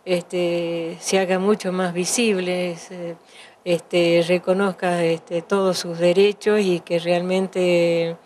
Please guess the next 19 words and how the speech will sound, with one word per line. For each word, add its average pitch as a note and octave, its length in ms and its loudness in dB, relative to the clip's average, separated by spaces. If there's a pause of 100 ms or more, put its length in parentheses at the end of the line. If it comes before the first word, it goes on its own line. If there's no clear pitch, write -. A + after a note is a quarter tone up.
(680)
comience G#3+ 920 2
a F#3 100 0
ver F#3+ 280 2
de F#3 160 0
que F3 160 0
realmente F3+ 1160 2
la E3 160 -6
mujer F3+ 400 -2
puede F#3+ 260 4
aportar, F#3 600 0
aunque F3 260 -6
sea F#3+ 220 0
que F#3 120 -4
viva F3+ 280 4
allá F3+ 200 0
en F3+ 80 0
el E3+ 160 -2
campo, F#3+ 380 -2
alejada, F#3+ 640 -2